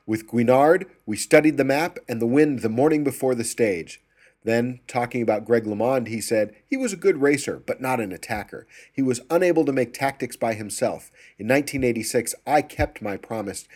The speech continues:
to help him win the Tour. Me, I just wanted to have fun." Sort of strange comments from Bernard Hinault, and I've put a link in the show notes and also in the Enhanced podcast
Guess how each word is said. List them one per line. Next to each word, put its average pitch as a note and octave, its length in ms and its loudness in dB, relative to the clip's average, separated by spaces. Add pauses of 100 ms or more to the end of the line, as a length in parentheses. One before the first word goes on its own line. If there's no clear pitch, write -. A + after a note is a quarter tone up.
(140)
to G#2 100 -12
help B2 300 -4
him A2 160 -6
win A#2 160 0
the G#2 100 -4
Tour. G#2+ 400 -6 (220)
Me, F3 480 2 (240)
I F#3 160 6
just C3 260 -4
wanted A2 280 -2
to G#2 80 -4
have F#2 220 -6
fun." F#2 500 -2 (600)
Sort - 180 -12
of - 60 -10
strange F3 1040 0 (400)
comments B2 580 0
from A2+ 400 0 (120)
Bernard A#2 640 4
Hinault, A#2 680 0
and B2+ 120 -4
I've B2 160 -2
put A#3+ 140 -4
a G3+ 40 -2
link D3 260 -2
in C3 100 -6
the A2+ 60 -6
show C3+ 220 -2
notes C3 260 -2
and G#2+ 100 -6
also A#2+ 340 -4
in A#2+ 300 -4
the G#2+ 120 0
Enhanced G#2+ 460 -6
podcast G#2 540 -4